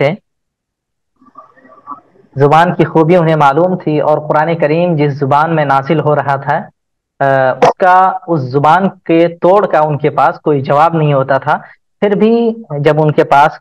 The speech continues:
कुछ नहीं होता, तो कुछ ना होने के बजाय कुछ होना जरूरी होता है, इसलिए, अ, मतलब, अपनी बात को मनवाने के लिए और लोगों को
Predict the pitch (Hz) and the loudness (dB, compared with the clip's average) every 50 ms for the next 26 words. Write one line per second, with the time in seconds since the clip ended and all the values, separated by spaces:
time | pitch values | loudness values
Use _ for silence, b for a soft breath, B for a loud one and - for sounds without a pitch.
0 | _ - 165 165 165 - - 147 139 143 160 160 147 135 131 127 139 143 131 131 | _ -4 -4 -4 -4 -6 -4 -4 -2 0 0 2 2 2 0 0 2 2 4 4
1 | 131 131 - 139 - - 165 156 165 - - - - - 135 139 147 156 147 143 | 2 2 -2 -6 -4 -2 -4 -4 -4 -8 -16 -18 -12 -6 0 2 2 2 4 2
2 | 143 139 143 147 147 147 147 127 135 131 135 139 147 156 - 175 165 170 - 165 | 2 2 2 0 0 0 0 0 2 2 2 2 0 0 0 -2 -4 -2 -2 -2
3 | 165 190 214 190 165 165 156 160 160 175 180 151 143 135 139 143 135 131 151 202 | 0 2 2 2 2 0 0 2 0 0 0 0 -2 -2 -2 -2 -2 -2 -4 -6
4 | - _ _ _ _ _ _ _ - 175 175 - - 160 165 160 175 185 196 - | -8 _ _ _ _ _ _ _ -6 -6 -6 -4 -4 -2 0 2 2 2 0 0
5 | - - - - - - _ _ _ - 131 - - 165 165 151 143 151 - 180 | -2 -2 -4 -4 -6 -12 _ _ _ -20 -12 -4 -2 -2 0 0 -2 -4 -2 -4
6 | 180 160 139 147 165 180 175 - 180 165 147 143 143 139 143 156 185 202 196 - | -2 0 2 2 2 2 0 -2 -2 0 0 -2 0 0 0 0 0 -2 -2 -2
7 | 156 143 139 139 160 156 147 160 156 143 139 143 143 156 170 165 165 165 151 160 | -2 -2 0 0 0 0 0 0 0 0 0 0 0 0 -2 -2 -2 -2 0 2
8 | 170 175 175 175 | 2 0 0 -4